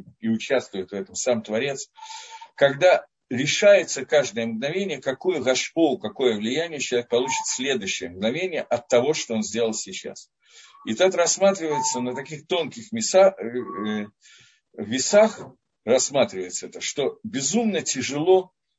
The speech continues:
даже понять, как рассматривает это Всевышний. Это невозможно постичь человеку. Но каждый момент влияния, которое дается Всевышнему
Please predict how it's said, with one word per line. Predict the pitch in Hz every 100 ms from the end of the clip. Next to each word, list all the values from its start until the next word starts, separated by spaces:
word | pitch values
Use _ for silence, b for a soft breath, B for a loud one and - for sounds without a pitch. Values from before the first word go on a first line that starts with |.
| _ _ _ _ -
даже | 151 139
понять, | 113 156 165 139 - -
как | 95 95
рассматривает | 101 - 104 95 92 87
это | 90 92
Всевышний. | - 98 90 - 85
Это | 120 143
невозможно | 147 147 156 165 113 110
постичь | 110 - 120 98
человеку. | - 85 82 76 - - B B B
Но | 110 147
каждый | - 208 202 - 131
момент | 127 127 113 98
влияния, | 98 113 139 135 98 95
которое | 95 98 98
дается | 98 123 110 - -
Всевышнему | - 110 107 - 85 80